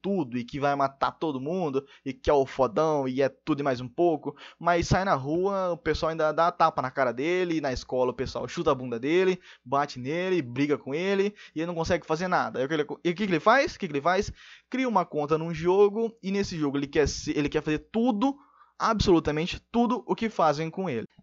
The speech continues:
É, esse foi os comentários, tá? Teve mais alguns que eu recebi no WhatsApp também. Teve mais alguns ali no, no vídeo. Eu não vou ler todos, senão vai ficar muito comprido. Mas deu pra gente, pelo menos, tá se divertindo um pouquinho em relação a isso. Eu queria também abrir um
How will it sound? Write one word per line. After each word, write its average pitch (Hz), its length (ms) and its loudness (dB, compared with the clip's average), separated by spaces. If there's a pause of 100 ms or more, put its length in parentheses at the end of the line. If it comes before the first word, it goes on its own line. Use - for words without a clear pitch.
É, 160 280 4
esse 233 420 0
foi 180 180 0
os 170 100 -2
comentários, 156 680 0
tá? 160 160 2
Teve 170 200 -2
mais 190 220 -2
alguns 160 320 2
que - 60 -10
eu 147 40 2
recebi 139 240 -4
no 139 80 -4
WhatsApp 139 400 0
também. 160 240 -6 (220)
Teve 151 160 -6
mais 180 220 2
alguns 147 360 0
ali 135 160 0
no, 131 420 -8 (280)
no 165 140 -4
vídeo. 180 380 -4
Eu 196 140 2
não 208 160 0
vou 208 80 2
ler 170 100 0
todos, 170 200 -2
senão 143 120 -8
vai 139 100 -4
ficar 143 160 -4
muito 185 240 -8
comprido. 196 500 -6 (300)
Mas 196 340 -2
deu 190 140 4
pra 180 120 0
gente, 180 280 -6
pelo 170 160 0
menos, 175 260 -4
tá 175 140 0
se 185 120 -6
divertindo 151 560 -4
um 156 80 -8
pouquinho 147 380 -4
em 143 60 -4
relação 143 480 2
a 135 40 2
isso. 113 100 -4
Eu 277 200 4
queria 175 260 0
também 156 220 -2
abrir 147 220 0
um 165 120 -2